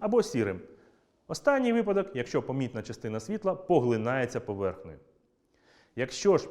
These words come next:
під час відбивання трапляється зміна спектрального складу відбитого світла, ми сприймаємо поверхню вже кольоровою. Якщо поверхня відбиває тільки червоні промені, то під час освітлення білим світлом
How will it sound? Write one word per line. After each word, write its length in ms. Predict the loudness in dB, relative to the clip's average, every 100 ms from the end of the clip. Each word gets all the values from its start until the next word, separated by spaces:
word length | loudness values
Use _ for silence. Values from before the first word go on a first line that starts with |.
| -10
під 240 | -8 -8 -2
час 260 | 0 0
відбивання 600 | -4 -2 0 2 0 0
трапляється 680 | -2 -4 -2 0 0 0 -4
зміна 420 | -2 2 2 2
спектрального 640 | 0 -4 0 2 4 2 -6
складу 420 | -2 0 0 0
відбитого 540 | -4 -2 -2 -2 -4
світла, 400 | -6 -10 -10 -14 -18 _ _ _
ми 200 | -2 -2
сприймаємо 520 | 0 0 0 2 0 -2
поверхню 500 | -2 0 0 -2 -14 -14
вже 200 | 0 0
кольоровою. 800 | 0 -2 0 2 4 2 2 -6 -10 -20 _ _ _ _ _ _ _ _ _ -4
Якщо 340 | -4 0 -2
поверхня 500 | 2 6 6 4 -2 -6
відбиває 520 | -6 -2 2 4 4 2
тільки 340 | 0 0 -2
червоні 480 | 0 2 2 2 0
промені, 460 | 2 0 0 -8 -12 -4
то 120 | -2
під 240 | -2 -4
час 220 | 0 2 0
освітлення 600 | -4 -4 0 0 0 -4
білим 440 | -8 -4 -2 -2 -4
світлом 480 | -4 -6 -2 -4